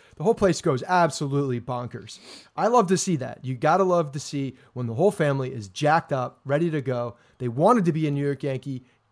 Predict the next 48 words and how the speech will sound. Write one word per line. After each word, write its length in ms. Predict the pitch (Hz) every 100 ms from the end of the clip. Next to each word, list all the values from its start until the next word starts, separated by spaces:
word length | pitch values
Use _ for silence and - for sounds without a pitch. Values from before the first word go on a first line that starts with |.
| -
got 200 | 165 180
his 80 | 156
New 80 | 165
York 220 | 156 143
Yankee 260 | 131 123
dream. 400 | 123 120 120 117 110 _ _ -
He's 120 | 131
probably 340 | 170 170 165
not 160 | 147 135
gonna 120 | 131
be 100 | 127
a 60 | 123
catcher. 460 | 135 127 123 120 _ _
He's 140 | - 135
gonna 160 | 160 135
be 100 | 123
a 60 |
left-handed 640 | 131 180 - 160 139 135 131 _ -
first 300 | 160 175 -
baseman. 480 | 143 - 135 127 - -
We 120 | 131
got 200 | 135 143
our 100 | 139
Greg 240 | 135 131 107
Bird, 260 | 117 113 _ _ -
but 140 | 151 143
a 60 |
better 360 | 113 170 175 147
Greg 260 | 135 131 110
Bird 260 | 123 120 _ _ -
who 180 | 151
has 360 | 135 139 131 120
a 120 | 135
beard 560 | 104 - 160 170 165 131
currently 440 | 190 202 156 139
that's 180 | 127 120
gonna 160 | 147 131
have 120 | 120
to 100 | 113 -
shave 240 | 214 202
that 180 | 147 127
beard. 280 | 127 120 - _ _ _ _
But 120 | 123 175
this 160 | 202
kid 320 | - 139 120 - _ -
has 560 | 127 123 117 110 - - _ _ -
actual 340 | - 170 147
potential 500 | 135 135 123 104